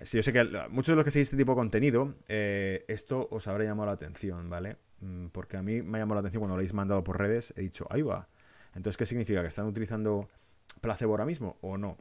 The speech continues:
Porque está en fase tres, como están describiendo ahí, ¿vale? Bien, eh, ahí lo dejo, investigarlo un poco, tenéis el artículo y la fuente, ¿vale? Bancos chinos, reservas récord.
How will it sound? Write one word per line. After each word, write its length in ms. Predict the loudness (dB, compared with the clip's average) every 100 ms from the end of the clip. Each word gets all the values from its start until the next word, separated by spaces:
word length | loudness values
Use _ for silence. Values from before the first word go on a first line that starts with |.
| -18 _
Porque 200 | -8 -6
está 100 | -4
en 60 | -2
fase 180 | -2 2
tres, 260 | 4 4
como 220 | 2 -2
están 200 | 0 -2
describiendo 380 | -2 -2 -2 2
ahí, 120 | 2
¿vale? 180 | 2 0 -4 -16 -20 -20 0
Bien, 220 | 8 8 10
eh, 400 | 10 12 10 8
ahí 160 | 10 12
lo 80 |
dejo, 340 | 12 12 8 6
investigarlo 460 | 4 6 8 8 10
un 80 |
poco, 240 | 10 10 10
tenéis 180 | 8 8
el 40 |
artículo 340 | 8 8 8 8
y 20 |
la 80 | 8
fuente, 260 | 8 4
¿vale? 240 | 2 0 0 -10 -20 -20 -12
Bancos 380 | 10 10 12 8
chinos, 260 | 8 8 8
reservas 460 | 8 6 8 6
récord. 640 | 6 8 8 6 4 2